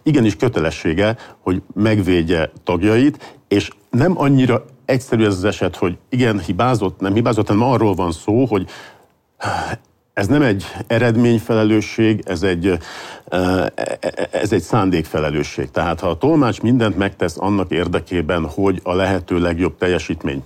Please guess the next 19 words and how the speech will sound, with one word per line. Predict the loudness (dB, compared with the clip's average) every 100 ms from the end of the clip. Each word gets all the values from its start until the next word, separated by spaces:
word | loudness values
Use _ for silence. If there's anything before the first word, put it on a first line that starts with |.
| -6
nyújtsa, | 0 2 2 0 -2 0
akkor | -4 -4 -2 0 0 -8 -16 -4
megfelelt | -2 -2 0 0 0 0
ennek | 0 0
a | -2
kötelemnek. | -2 0 0 0 -2 -6 -10 -20 _
Illetve | 2 2 2 0 0 0 -2 -12 -20 -4
nyilván | 2 2 2 0
ebben | 0 0 0
az | 2
is | 0
benne | -2 -2 0
van, | 2
hogy | 2
nem | 2 2
vállal | 2 2 2 0
el | -2
olyat, | 0 2 2 0 -8 -12
ami, | -4 -2 0 -2